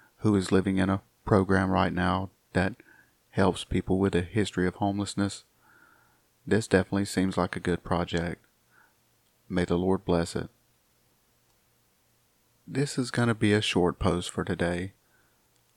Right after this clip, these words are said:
As I mentioned earlier, I started early. I had a lot of bumps in the road today. I had some people come by, and I've done a lot of listening.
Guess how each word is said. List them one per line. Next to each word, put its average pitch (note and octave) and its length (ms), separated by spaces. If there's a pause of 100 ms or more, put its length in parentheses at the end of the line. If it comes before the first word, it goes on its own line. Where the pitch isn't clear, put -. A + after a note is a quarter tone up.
(160)
As G#2 240
I G#2+ 80
mentioned G#2 340
earlier, F2+ 460 (760)
I G#2 120
started A2 520
early. F#2 420 (1000)
I F#2+ 140
had B2 260
a B2 60
lot G#2 240
of F#2+ 140
bumps F#2+ 300
in F2 60
the F#2 80
road F2 260
today. E2 440 (920)
I F2+ 120
had F#2 220
some F#2+ 140
people F#2 280
come F#2 260
by, F2+ 320 (720)
and F2+ 160
I've F2 200
done A2+ 220
a G#2+ 80
lot F#2+ 260
of F#2+ 140
listening. F2 520